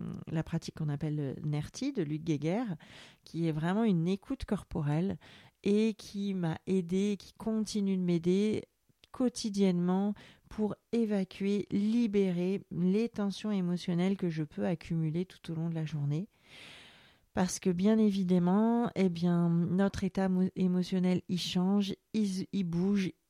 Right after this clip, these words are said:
il se transforme tout au long de la journée en fonction de ce qui se passe, en fonction des,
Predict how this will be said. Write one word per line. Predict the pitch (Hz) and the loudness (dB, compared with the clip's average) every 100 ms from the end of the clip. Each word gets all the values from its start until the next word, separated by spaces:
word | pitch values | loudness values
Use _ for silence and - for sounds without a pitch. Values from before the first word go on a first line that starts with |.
| _ | _
il | 220 220 | -4 -2
se | - | -4
transforme | - 196 - 196 190 185 | -2 -2 0 0 2 0
tout | - 262 - | -2 -4 0
au | 214 | 2
long | 208 | 2
de | 196 | 2
la | 190 | 0
journée | 175 170 160 156 180 - | 0 0 2 2 0 -4
en | - 208 | -2 -2
fonction | 196 196 180 190 | -2 -4 -2 0
de | 175 165 | 0 0
ce | - | -2
qui | 196 | -8
se | - | -4
passe, | - 170 185 - | 0 0 0 -4
en | - 175 | -6 -6
fonction | - 175 170 175 | -4 -6 -4 -2
des, | 170 156 | 0 -2